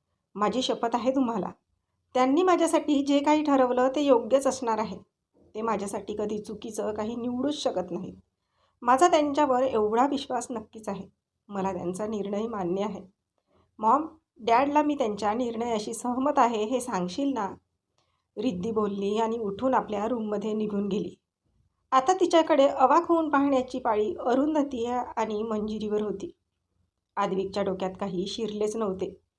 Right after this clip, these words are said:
काहीतरी महत्त्वाचं बोलून गेली हे मात्र त्याला कळलं. रिद्धी आपल्या रूममध्ये आली आणि उशीत तोंड खुपसून आपल्या अश्रूंना वाट मोकळी करून दिली.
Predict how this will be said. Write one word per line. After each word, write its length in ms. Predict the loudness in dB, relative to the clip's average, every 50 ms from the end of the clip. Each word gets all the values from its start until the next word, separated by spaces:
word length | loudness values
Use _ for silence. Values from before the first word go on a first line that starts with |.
| _ _ _ _ -4
काहीतरी 460 | 0 2 2 4 6 6 6 6 8
महत्त्वाचं 560 | 6 6 6 4 4 4 2 -2 0 0 -2 0
बोलून 360 | 2 2 2 2 2 2 2
गेली 280 | 2 2 2 2 0
हे 200 | -2 0 0 0
मात्र 280 | 2 2 2 0 0 -4
त्याला 220 | -2 0 0 0
कळलं. 440 | -2 -2 -4 -6 -4 -4 -4 -6 -6 -8 _ _ _ _ _ _ _ _ _ _ _ _ _ _ _ _ _ _ _ -4
रिद्धी 300 | -4 -4 -4 -2 -2 0
आपल्या 340 | 0 0 0 0 -2 -2 -2
रूममध्ये 440 | -2 -2 -2 -2 -2 -2 0 0 -2
आली 400 | -2 -2 0 -2 -2 -2 -4 -4
आणि 280 | -6 -4 -4 -4 -6 -8 -10
उशीत 220 | -10 -4 -4 -4 -4 -4 -2
तोंड 220 | -2 0 0 0
खुपसून 480 | -2 -4 -6 -6 -10 -10 -8 -8 -8 -8 -10 _ _ _ _ _ _ _ _ _
आपल्या 400 | -4 -4 -2 -2 -2 0 0 0 0
अश्रूंना 580 | -4 -6 -6 -4 -4 -2 0 2 2 2 2 2
वाट 280 | 2 0 0 0 -2
मोकळी 280 | -6 -6 -4 -4 -6 -4
करून 260 | -2 -4 -2 -2 -4
दिली. 220 | -4 -6 -8 -10